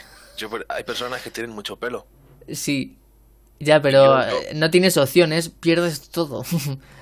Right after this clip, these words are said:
Speaker 2: No es, "Venga, me voy a
Speaker 1: Claro,
Speaker 2: depilar el
Speaker 1: claro.
Speaker 2: pecho". No, no, no, amigo.
Speaker 1: Claro, es que me pones en un, en una encrucijada porque, claro, yo me gustaría perder,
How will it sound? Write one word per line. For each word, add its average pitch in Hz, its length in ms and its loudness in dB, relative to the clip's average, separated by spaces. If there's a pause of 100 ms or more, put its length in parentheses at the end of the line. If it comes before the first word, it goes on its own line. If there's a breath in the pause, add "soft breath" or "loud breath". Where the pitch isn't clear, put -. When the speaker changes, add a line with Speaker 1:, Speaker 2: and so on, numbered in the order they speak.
(140 loud breath)
Speaker 2:
No 156 220 0
es, 165 240 -2
"Venga, 196 280 2
me 160 100 0
voy 185 120 2
a - 0 -
Speaker 1:
Claro, 220 80 0
Speaker 2:
depilar 208 400 2
el 196 160 2
Speaker 1:
claro. - 20 -2
Speaker 2:
pecho". 156 380 -2
No, 165 360 -2
no, 156 180 -6
no, 147 200 -8
amigo. 143 240 -10
Speaker 1:
Claro, 135 240 -4
es 127 80 -10
que 151 100 -10
me 139 140 -8
pones 135 300 -10
en 131 120 -12
un, 135 240 -14
en 113 140 -14
una 117 420 -20
encrucijada 104 600 -8
porque, 92 600 -16
claro, 104 240 -10
yo 98 160 -14
me 110 140 -16
gustaría 104 340 -12
perder, 120 500 -12